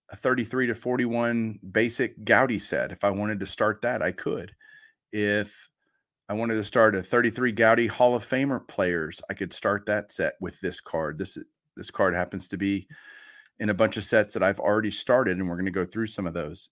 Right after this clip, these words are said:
here in a second. But super easy to see, "Okay, what kind of, if I wanted to go down this rabbit hole of, with this card being a starter for that, where would I go?" And you can go look at what sets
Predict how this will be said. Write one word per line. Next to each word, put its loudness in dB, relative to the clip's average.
here -4
in -4
a -12
second. -6
But 2
super 0
easy 0
to -6
see, -2
"Okay, 2
what 0
kind 0
of, -4
if -8
I 4
wanted 2
to 0
go 4
down 6
this 0
rabbit 6
hole 2
of, -2
with -4
this 0
card 4
being 2
a 0
starter 2
for -4
that, 0
where 2
would 0
I 6
go?" 4
And -2
you -4
can -6
go -2
look -4
at -6
what -6
sets -4